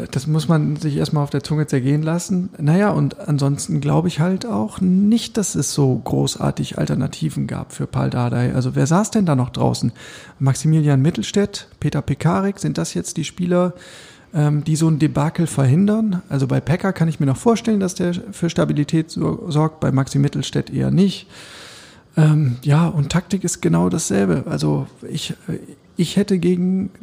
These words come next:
die Leipziger auch mit einer Dreier- respektive Fünferkette agiert.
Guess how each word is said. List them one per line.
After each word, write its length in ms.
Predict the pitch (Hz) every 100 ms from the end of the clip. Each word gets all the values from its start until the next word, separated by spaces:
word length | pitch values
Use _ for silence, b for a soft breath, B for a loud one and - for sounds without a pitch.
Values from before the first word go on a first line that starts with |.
| - -
die 60 |
Leipziger 540 | 151 160 160 175 185 240
auch 200 | 226 -
mit 180 | 147
einer 80 | 135
Dreier- 420 | 127 127 127 127 139 - - -
respektive 520 | 147 135 123 - 127
Fünferkette 640 | 120 139 131 127 123 - -
agiert. 400 | 123 127 143